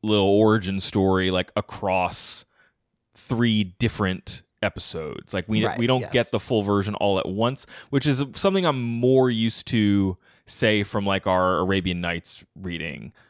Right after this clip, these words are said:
Speaker 1: where it's just like, "Hi, I'm a new character. Here's my
Speaker 2: Where
Speaker 1: whole story."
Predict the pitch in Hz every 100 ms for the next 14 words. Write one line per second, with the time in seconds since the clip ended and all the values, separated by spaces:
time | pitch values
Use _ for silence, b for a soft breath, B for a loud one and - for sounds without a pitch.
0 | b - 98 90 87 - 101 - 87 -
1 | - 156 160 165 196 214 214 165 151 131
2 | - 85 76 - 139 160 175 170 135 156
3 | 156 143 - 120 95 82 69 85